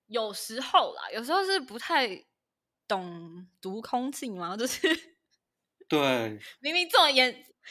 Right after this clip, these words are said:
Speaker 1: 这么明显的，你的好朋友喜欢你，这么明显的你好朋友在跟另外一个性别在一起，<laughs> 你却没有发现这样子。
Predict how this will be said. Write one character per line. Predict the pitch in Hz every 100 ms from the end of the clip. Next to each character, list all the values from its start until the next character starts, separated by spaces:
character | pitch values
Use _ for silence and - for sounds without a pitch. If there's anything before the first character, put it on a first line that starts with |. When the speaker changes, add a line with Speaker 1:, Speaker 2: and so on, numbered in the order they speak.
| - -
Speaker 1:
这 | - 427
么 | 339
明 | 269 247 285
显 | 320 220
的， | 202 190 190 196 -
你 | 214
的 | 208
好 | 214
朋 | 196 254
友 |
喜 | 262 226
欢 | 180 185
你， | 185 175
这 | -
么 | 330
明 | 233 214
显 | 254 233
的 |
你 | 196 190
好 | 180
朋 | 185 233
友 |
在 | 214 220
跟 | 214 202 202 -
另 | 220 226
外 | 220 190
一 |
个 | 175 170
性 | 185 226 202
别 | 175
在 | 190 - 196
一 |
起， | 202 - - _ - - - -
<laughs> | 208 - _ _ - 622
你 | 269
却 | 226 302
没 | 240
有 | 196
发 | 190
现 | 208 202 175
这 |
样 | 180
子。 | 208